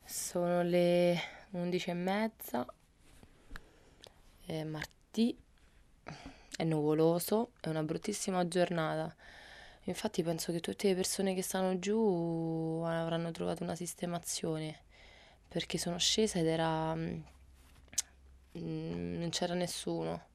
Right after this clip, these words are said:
almeno momentanea, finché non smette di piovere. Ah, mamma mia, che, che noia, che noia sta senza T V.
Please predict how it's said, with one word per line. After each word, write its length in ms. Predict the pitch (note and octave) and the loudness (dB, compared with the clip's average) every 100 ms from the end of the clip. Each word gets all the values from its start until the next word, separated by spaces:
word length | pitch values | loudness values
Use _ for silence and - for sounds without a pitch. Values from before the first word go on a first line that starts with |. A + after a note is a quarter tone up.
| - - - - - - - - - | -20 -20 -20 -20 -20 -20 -20 -20 -6
almeno 300 | - E3 F3+ | 0 2 2
momentanea, 880 | F3+ F3+ F3+ E3+ - D3+ D#3+ E3 D3+ | 2 2 2 0 0 2 2 2 0
finché 320 | C#3+ D3+ - | -4 -6 -4
non 260 | E3 E3 D#3+ | -2 -2 -4
smette 320 | D#3+ E3+ - - | -2 -4 -4 -2
di 100 | D#3+ | 0
piovere. 640 | D#3+ D#3+ D#3 D#3 D3+ - _ _ _ _ _ - _ - _ _ - _ - - _ - - | 2 2 2 0 -4 -10 _ _ _ _ _ -20 _ -20 _ _ -20 _ -20 -20 _ -20 -18
Ah, 560 | - G#3 F#3 F3+ - - - - - - - | -8 -6 -4 -4 -8 -10 -14 -20 -20 -20 -8
mamma 320 | G#3+ F3 F3 F3 | -4 -2 0 0
mia, 420 | F#3+ G3 F#3 E3 - - - | 0 -2 -2 -6 -14 -20 -14
che, 220 | - F#3+ - _ | -8 -8 -10 _
che 120 | - A3+ | -2 2
noia, 640 | G3+ F3+ F3+ D#3 D#3 D3+ | 2 4 2 0 -4 -4
che 120 | F#3 | -4
noia 460 | F3+ E3+ E3 D3+ D3+ | -4 -2 -2 -4 -6
sta 200 | - D#3+ | -6 -6
senza 280 | D#3+ - | -6 -8
T 120 | D3+ D3 | -8 -10
V. 520 | C#3+ D#3+ D#3 D3+ | -6 -2 0 -2